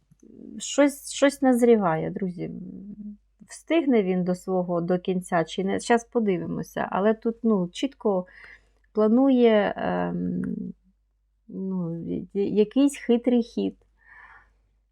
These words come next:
Щось таке ще може бути. Слухайте, встигнеш? Ти особисто встигнеш? Ну, ну, щось, щось встигне, дивіться.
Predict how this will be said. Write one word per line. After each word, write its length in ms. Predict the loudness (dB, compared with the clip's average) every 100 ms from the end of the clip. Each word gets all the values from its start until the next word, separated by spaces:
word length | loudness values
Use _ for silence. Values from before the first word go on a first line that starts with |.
| _ -4
Щось 160 | -4
таке 380 | -2 -6 0 0
ще 220 | 0 -2
може 340 | -2 0 2 0
бути. 360 | 0 -2 -6
Слухайте, 680 | -10 -10 -8 -8 -10 -12 -14 -14 _ -16 -16 -16 -14 -14 _ _ _ _ _ -12 -12 _ -6 -6
встигнеш? 580 | -6 -4 -2 0 -2 -2 -6 -6 -6 -6 -6 _ -20 _ _ _
Ти 140 | 0 0
особисто 680 | 0 -6 -6 -6 -6 -12
встигнеш? 680 | -16 -14 -8 -6 -6 -8 -10 -8
Ну, 140 | -8 -8 -10 -12 -18 -20 -20 _ _ -20 -20 _ -12 -12 -12 -12 _ _ _ _ _ _ -20 _ _ _ _ -20 -20 _ _ -16 -16 _ _ _ _ _ _ _
ну, 80 | -8
щось, 500 | -4 2 0 0 -12
щось 420 | -12 2 4 4 2
встигне, 640 | -14 -2 2 2 0 -6
дивіться. 640 | -2 0 2 0 -4 -20